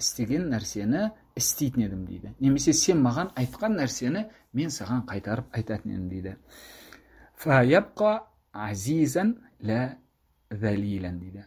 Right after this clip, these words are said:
Әрі осынысымен ол: «Мен ораза ұстап жатырмын», — деп айтқан сөзімен ол ұлы болып қала береді дейді. Яғни жоғары болып қала береді дейді. Яғни кішіреймейді дейді. Бағанағы оны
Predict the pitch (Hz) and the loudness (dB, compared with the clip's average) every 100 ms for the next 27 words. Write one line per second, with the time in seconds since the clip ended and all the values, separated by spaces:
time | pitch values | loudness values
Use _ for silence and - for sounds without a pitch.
0 | _ - 139 165 190 131 147 160 175 170 | _ 0 4 6 4 4 4 4 0 2
1 | 202 196 196 247 269 117 120 269 370 311 | 2 2 6 6 4 -6 0 2 2 0
2 | 127 131 135 170 147 - - 123 135 170 | 0 0 2 2 2 -6 -6 -4 0 0
3 | 160 127 123 127 - 143 - 151 147 170 | 4 4 4 -2 -4 -6 0 -2 4 4
4 | 170 226 269 254 - - _ 120 - 214 | 8 8 8 2 -8 -20 _ 2 2 0
5 | - - - 127 147 175 151 - 131 143 | -12 -14 -4 -2 0 0 -4 -6 -2 0
6 | 139 113 101 - - 101 117 135 127 123 | 2 0 -4 -14 -16 -6 -2 0 2 4
7 | 165 202 190 165 - 135 110 107 95 - | 6 6 4 0 0 0 0 -2 -6 -14
8 | - 101 147 185 - - - 202 226 202 | -10 -8 -4 -4 -4 -4 4 6 6 6
9 | 147 - - 92 98 95 _ _ _ - | 2 -2 -10 -12 -12 -18 _ _ _ -8
10 | 113 113 104 120 175 117 139 | -4 -2 -4 -4 -6 -4 -4